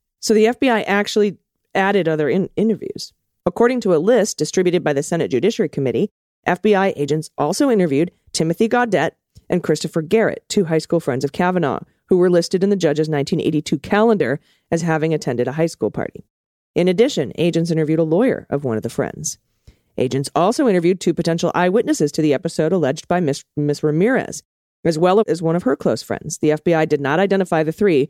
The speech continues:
but two of them were Kevin Genda and Karen Yarosavage.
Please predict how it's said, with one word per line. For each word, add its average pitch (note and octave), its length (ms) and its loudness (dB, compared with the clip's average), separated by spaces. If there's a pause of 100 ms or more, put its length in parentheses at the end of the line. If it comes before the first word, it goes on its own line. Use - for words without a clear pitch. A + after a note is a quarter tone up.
(260)
but C#3+ 140 -2
two D4 200 2
of F#3+ 120 2
them F#3 240 0
were D3 120 0
Kevin F3 360 0
Genda C3+ 360 0
and F#3 160 -2
Karen D#3+ 440 -2 (400)
Yarosavage. B2+ 920 -4